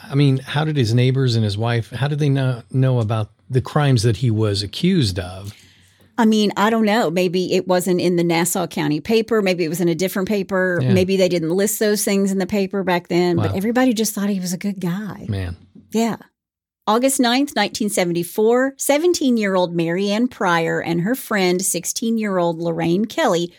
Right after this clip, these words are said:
Speaker 2: who goes by Lori, are on their way to shop for bathing suits at the Paramus Mall,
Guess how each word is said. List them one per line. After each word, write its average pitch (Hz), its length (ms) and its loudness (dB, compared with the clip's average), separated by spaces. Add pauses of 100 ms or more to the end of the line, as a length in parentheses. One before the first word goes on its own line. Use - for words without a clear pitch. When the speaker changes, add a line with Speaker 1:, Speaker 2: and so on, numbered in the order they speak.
Speaker 2:
who 208 120 2
goes 180 280 0
by 254 200 0
Lori, 240 640 0 (280)
are 208 140 0
on 202 200 2
their 233 120 0
way 185 400 0 (420)
to 294 120 -2
shop - 380 0
for 302 160 -2
bathing 320 440 2
suits 170 440 -2
at 214 140 -2
the 226 80 -4
Paramus 175 640 0
Mall, 175 540 2